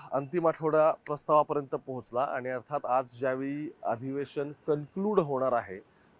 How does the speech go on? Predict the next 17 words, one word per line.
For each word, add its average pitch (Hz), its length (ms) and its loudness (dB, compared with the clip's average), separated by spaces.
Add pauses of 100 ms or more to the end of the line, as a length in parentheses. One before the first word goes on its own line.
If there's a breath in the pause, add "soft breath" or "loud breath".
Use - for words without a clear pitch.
(100)
तर 123 60 -6 (220)
तीन 190 180 -2
पासून 175 400 0 (460)
ते 147 300 -4 (400)
आजची - 460 4
तारखेपर्यंत 156 640 4 (180)
नक्की 131 300 -6
या 139 100 6
अधिवेशनात 147 540 0 (220)
काय 160 200 8
झालं 110 300 -4 (160)
आणि 101 120 -10
सगळ्यात 131 380 -4
महत्त्वाचं 131 420 -4
म्हणजे 113 320 -6 (880 loud breath)
असे 170 240 10
मुद्दे, 175 360 6